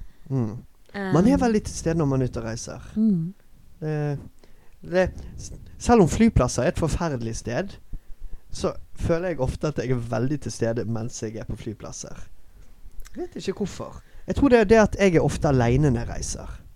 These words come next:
Speaker 2: Ja, det er jo jeg også. Så, eh, da er jo man, eh, alene med seg selv og sine tanker, og det er jo så, eh,
Speaker 1: Flere burde oppleve det.
Speaker 2: Ja.
Speaker 1: Reis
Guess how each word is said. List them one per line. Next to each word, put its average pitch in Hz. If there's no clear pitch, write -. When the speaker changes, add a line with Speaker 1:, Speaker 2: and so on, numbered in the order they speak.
Speaker 2:
Ja, -
det 175
er 156
jo 131
jeg 110
også. 95
Så, -
eh, 156
da 196
er 190
jo 156
man, 143
eh, 143
alene 220
med 233
seg 202
selv 202
og 190
sine 185
tanker, 196
og 180
det 185
er 190
jo 170
så, -
eh, 151
Speaker 1:
Flere 180
burde 120
oppleve -
det. -
Speaker 2:
Ja. 175
Speaker 1:
Reis 294